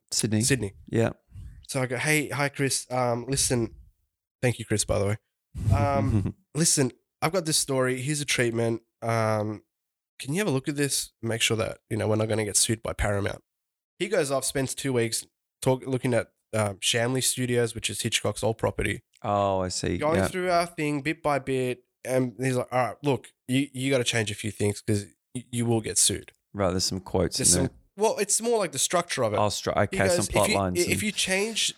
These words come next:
Speaker 2: if you change the story on a top level where if you do a blurb about it, it's, it's different enough that"
Speaker 1: Right.
Speaker 2: So I'm like, "All right, well, I'm not gonna do that 'cause I'm not a writer," right? So I put up a post on Stage thirty-two.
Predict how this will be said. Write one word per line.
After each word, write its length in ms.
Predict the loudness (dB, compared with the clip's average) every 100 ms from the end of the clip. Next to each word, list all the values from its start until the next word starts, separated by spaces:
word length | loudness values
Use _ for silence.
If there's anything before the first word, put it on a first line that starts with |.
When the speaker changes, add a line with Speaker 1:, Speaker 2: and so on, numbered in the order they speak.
| -4
Speaker 2:
if 140 | -2
you 60 | -2
change 680 | -2 2 2 2 0 -2 -2 _ _ _ _ _
the 80 | 0
story 540 | 0 2 0 0 -4 -2
on 120 | -2
a 60 | 0
top 240 | 0 0
level 380 | 0 0 -2 -2
where 360 | -2 0 0 -2
if 140 | -6 -4
you 60 |
do 160 | 0 0
a 60 | 0
blurb 340 | 2 2 2
about 280 | -2 -2 -2
it, 60 | -2
it's, 280 | 0 0 0
it's 180 | -4 -2
different 320 | -4 -2 0
enough 400 | 2 0 -4 -12 _ _ _ _ _
that" 260 | 0 0 -4 _
Speaker 1:
Right. 200 | 0 0 -2 _ _ _ _ _ _ _ -6
Speaker 2:
So 60 |
I'm 80 | -4
like, 160 | -2 -2
"All 60 |
right, 140 | -2 0
well, 320 | -2 -2 -8 _ _ _ _ _ _ -6
I'm 100 | -2
not 100 | 0
gonna 180 | 0 -2
do 100 | -2
that 160 | -4 -2
'cause 120 | 0
I'm 100 | 0
not 100 | 0
a 60 |
writer," 320 | -2 -4 -6 -12 _ _ _
right? 160 | -2 -2 -8 _ _ _
So 120 | -6 -4
I 120 | -2
put 160 | -2
up 120 | -2 -4
a 40 |
post 420 | -4 0 0 0 0
on 400 | 0 0 -4 -10 _ _ -6
Stage 540 | -4 0 -2 0 0
thirty-two. 560 | 2 0 0 0 0